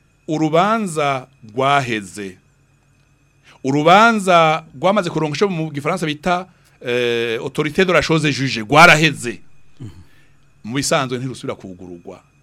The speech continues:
Speaker 1: mu bisanzwe, mu mategeko asanzwe y'ubutungane.
Speaker 2: Mugabe
Speaker 1: Muri
Speaker 2: iri tegeko
Speaker 1: bwirizwa, urwo
Speaker 2: Yes.
Speaker 1: rubanza rubonetse ko rwagiyemwo amahinyu,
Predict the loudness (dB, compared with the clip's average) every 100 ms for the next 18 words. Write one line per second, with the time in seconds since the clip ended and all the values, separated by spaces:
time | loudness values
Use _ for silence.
0 | -14 -10 -6 -6 -8 -10 -8 -6 -6 -6
1 | -10 -8 -8 -8 -10 -12 -12 -16 -18 -20
2 | _ _ _ _ _ -10 -4 -2 2 2
3 | 6 4 4 2 2 0 -2 _ _ _
4 | _ _ -20 0 0 6 6 8 6 4
5 | 2 0 2 0 -2 -4 -6 -2 -2 0
6 | -2 -2 -2 -4 -6 -8 -10